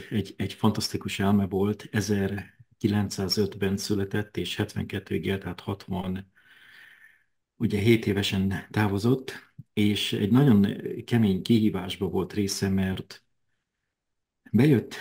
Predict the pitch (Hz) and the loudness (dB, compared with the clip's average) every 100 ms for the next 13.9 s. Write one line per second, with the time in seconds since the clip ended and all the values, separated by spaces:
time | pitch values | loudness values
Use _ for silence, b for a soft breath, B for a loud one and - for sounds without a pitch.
0 | - 107 107 98 98 113 95 87 95 87 | 0 2 4 4 6 4 4 -2 -4 -4
1 | 98 98 95 92 - - - - 104 104 | 0 2 0 0 -6 -10 -12 -2 4 4
2 | - 90 - 92 87 101 104 110 110 95 | 2 -6 -4 -2 0 0 0 -2 -2 2
3 | 95 95 87 98 120 107 104 92 107 104 | 2 0 0 4 6 6 4 2 0 -2
4 | 98 - 90 95 95 90 95 - 113 95 | -2 -4 -4 -2 -2 -4 -6 -8 -6 -8
5 | - - 98 - - 104 117 110 98 - | -6 -4 -4 -6 -2 0 0 -2 -4 -2
6 | 123 127 95 95 - 95 92 - _ _ | -4 -2 -4 -6 -4 -4 -6 -10 _ _
7 | _ _ _ _ _ _ - 107 - 131 | _ _ _ _ _ _ -8 -6 4 6
8 | 135 104 110 98 87 120 113 - 104 95 | 8 6 4 2 -2 -2 -2 -2 -4 0
9 | 110 104 101 101 - 104 107 - 110 101 | 2 2 -2 -4 -4 -2 -4 -2 0 0
10 | 98 104 98 98 - 92 87 - 87 87 | -2 -2 -2 -2 -4 -6 -6 -6 -6 -8
11 | - 82 - - - _ _ _ _ _ | -10 -14 -16 -20 -20 _ _ _ _ _
12 | _ b b b b _ - 110 107 - | _ b b b b _ 0 2 2 -2
13 | - _ _ _ _ _ - 110 | -12 _ _ _ _ _ 0 2